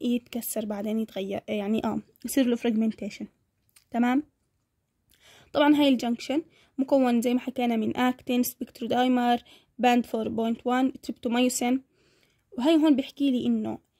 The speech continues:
ال-، آه، السبكترين دايمرز بيعمل لي لاتس، يعني شبكة بايند. شو البايند؟ بت-، بتربط كل هدول البروتينات، باند ثري، بروتين فور بوينت تو، مش مهم هاد طبعًا، ننساه. تمام؟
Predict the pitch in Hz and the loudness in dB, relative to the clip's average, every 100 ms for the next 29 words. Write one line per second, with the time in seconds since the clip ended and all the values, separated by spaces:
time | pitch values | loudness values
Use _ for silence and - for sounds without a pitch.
0 | _ _ 269 240 202 - _ - 233 220 | _ _ 2 2 0 -10 _ -4 -2 0
1 | 214 226 311 320 339 302 262 247 226 233 | -2 -4 -4 -2 4 6 6 4 2 -2
2 | 302 - - _ _ _ 247 233 269 339 | -4 -12 -18 _ _ _ -2 2 4 6
3 | 285 277 302 262 269 247 262 - 226 247 | 4 2 2 0 0 -2 -6 -6 -6 -2
4 | - 254 254 262 339 - _ _ _ 240 | 0 0 -2 -4 -4 -6 _ _ _ -2
5 | 285 302 320 302 - _ _ _ _ - | 2 4 4 2 0 _ _ _ _ 0
6 | 294 226 240 277 285 233 - - 269 - | 2 2 2 0 0 -8 -8 -4 -2 -2
7 | 277 277 294 262 247 226 233 226 214 226 | -4 -2 -2 2 2 0 -4 -8 -10 -12
8 | - 233 240 233 240 254 254 233 226 247 | -12 -2 -2 -2 -2 0 0 0 -2 -4
9 | 240 233 220 233 226 - 262 254 269 _ | -4 -4 -4 -4 -4 -6 -4 -4 -4 _
10 | _ - 254 254 220 220 226 220 214 233 | _ -6 0 0 0 -4 -8 -12 -8 -8
11 | - _ _ _ 226 - - 240 _ _ | -8 _ _ _ -14 -12 -12 -14 _ _
12 | _ _ _ _ _ _ _ _ _ _ | _ _ _ _ _ _ _ _ _ _
13 | _ _ _ _ - 240 254 | _ _ _ _ -6 -2 0